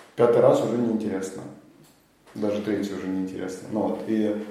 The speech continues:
я дум-, а, вот ещё что можем сказать, если говорить про третью ценность, ну, это не совсем ценность, это скорее, наверное, метод. То да, провокация, креативность, но провокация в хорошем плане. Что такое провокация? В моём понимании провокация то, что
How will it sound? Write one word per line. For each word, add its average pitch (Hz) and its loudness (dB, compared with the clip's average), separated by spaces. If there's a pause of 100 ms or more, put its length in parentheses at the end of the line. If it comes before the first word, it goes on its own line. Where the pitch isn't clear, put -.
(580)
я 165 8
дум-, 180 6
а, 139 8
вот 131 6
ещё 110 -4
что 104 -8
можем 95 -2
сказать, - 0
если 123 0
говорить 117 -2
про 123 2
третью 143 2
ценность, 104 2
ну, 139 4
это 135 2
не 139 6
совсем 139 2
ценность, 147 2
это 117 0
скорее, 110 4
наверное, 101 0 (680)
метод. - 0
То 113 -2
да, - 4 (400)
провокация, 120 2
креативность, 127 4
но 113 -2
провокация 120 2
в - 0
хорошем - 2
плане. 135 2
Что - -6
такое 180 2
провокация? - 2
В - -6
моём 120 2
понимании 156 2
провокация 120 2
то, 160 2
что - -2